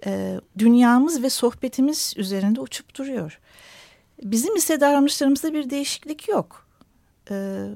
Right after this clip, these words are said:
ve bu küçük, <laughs> e, cümlenin üzerine, e, hem René hem Dura bir hikaye üzerinden temsilin, yani belgesel yerine bir hikaye üzerinden temsilin en etik ve anlamlı temsil olacağına karar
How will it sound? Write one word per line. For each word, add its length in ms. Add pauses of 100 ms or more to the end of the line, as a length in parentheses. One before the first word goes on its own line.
(440)
ve 200
bu 120 (380)
küçük, 420 (220)
<laughs> 260
e, 240
cümlenin 360
üzerine, 480 (540)
e, 560
hem 280
René 400
hem 300
Dura 360 (100)
bir 180
hikaye 540
üzerinden 800 (100)
temsilin, 580
yani 200
belgesel 600
yerine 360
bir 80
hikaye 440
üzerinden 520
temsilin 560 (400)
en 140
etik 380
ve 60
anlamlı 420
temsil 360
olacağına 480
karar 480